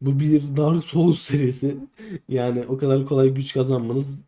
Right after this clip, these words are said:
saçma olurdu. Yıllardır emek vererek kılıç ustalığı gelişmiş çarlar var. Bu şeytanlar, iblisler var. Sen gidiyorsun, geliyorsun. "Ee, em, büyü yapıyorum. Yam, yam, yam."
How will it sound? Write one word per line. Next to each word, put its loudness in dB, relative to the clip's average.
saçma -4
olurdu. -2
Yıllardır -2
emek -4
vererek -4
kılıç -6
ustalığı -4
gelişmiş -4
çarlar -4
var. -4
Bu -12
şeytanlar, -8
iblisler -4
var. -4
Sen 0
gidiyorsun, -4
geliyorsun. -2
"Ee, -4
em, -10
büyü 0
yapıyorum. -4
Yam, -6
yam, -4
yam." -6